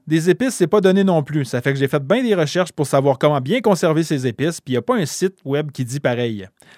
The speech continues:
Ça fait qu'en deux mille dix-huit, j'ai eu la chance de pouvoir jaser au téléphone avec Guillaume Crousset, le P D G de Crousset Épices du Monde Entier.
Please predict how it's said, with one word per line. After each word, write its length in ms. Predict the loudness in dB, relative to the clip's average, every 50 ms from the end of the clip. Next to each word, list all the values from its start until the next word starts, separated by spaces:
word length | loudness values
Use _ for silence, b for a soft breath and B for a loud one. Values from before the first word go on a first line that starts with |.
| b
Ça 160 | b -6 -6 -4
fait 100 | -4 -4
qu'en 160 | -4 -4 -2
deux 200 | 2 2 2 4
mille 180 | 4 2 0
dix-huit, 400 | 0 -2 -4 -4 -2 -2 -2 -2
j'ai 100 | 0 0
eu 80 | 0 2
la 160 | 2 0 0
chance 220 | 0 -2 -2 0 -2
de 60 | -4
pouvoir 340 | -6 -4 -4 0 0 2 4
jaser 240 | 4 4 4 4
au 60 | 2 0
téléphone 440 | 0 0 0 0 0 0 0 0
avec 240 | 0 -2 -2 -4 -6
Guillaume 300 | -4 0 0 2 2 2
Crousset, 460 | 0 0 -2 -2 -2 0 -2 -2 -2 b b b b
le 140 | b -2 -2
P 160 | 2 2 2
D 160 | 4 4 2 0
G 160 | 0 0 -2
de 100 | -2 -4
Crousset 460 | -4 -2 -4 -2 -2 0 -2 -2 -2
Épices 380 | -4 -6 -4 -2 0 -2 -2 -2
du 60 | -4
Monde 180 | -2 -2 0 -2
Entier. 360 | -2 -4 -6 -6 -8 -8